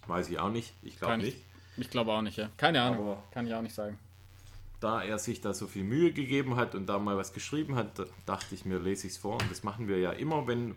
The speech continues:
Speaker 1: positive Kommentare bei iTunes oder Facebook oder sonst irgendwo kommen, weil ich finde,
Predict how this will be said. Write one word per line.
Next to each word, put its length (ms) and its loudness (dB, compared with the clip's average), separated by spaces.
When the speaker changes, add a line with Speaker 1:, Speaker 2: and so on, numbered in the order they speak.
Speaker 1:
positive 520 -2
Kommentare 560 0
bei 360 0
iTunes 500 -2
oder 280 -4
Facebook 520 -2
oder 160 -4
sonst 260 -6
irgendwo 380 0
kommen, 260 0
weil 180 4
ich 160 -8
finde, 300 -2